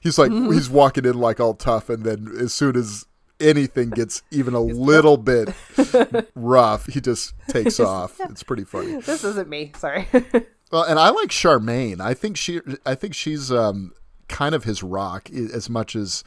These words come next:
Speaker 1: for a
Speaker 2: Yeah.
Speaker 1: time they don't wanna admit it. Um, she is like,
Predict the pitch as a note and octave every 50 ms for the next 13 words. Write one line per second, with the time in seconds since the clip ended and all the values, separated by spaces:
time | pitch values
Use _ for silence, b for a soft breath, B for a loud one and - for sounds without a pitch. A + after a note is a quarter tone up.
0 | B B B B B B B - C3+ B2 A2 - - C#3+ A#2+ A#2 A#2 A2+ G#2+ G#2
1 | G2 F#2 G#2+ G#2 F2 G2 G#2 G2+ G2 F#2 F2 E2+ F2 F2+ F#2+ F#2 F2+ E2+ E2 E2+
2 | _ - A2+ G2+ F#2+ F2+ F2 F2+ F2 E2 - - - B2+ C3 C#3+ D3 C#3 - A#2
3 | A2+ A2 G#2 F#2 G2 F#2+ G#2 G2 F#2 F#2 F2 -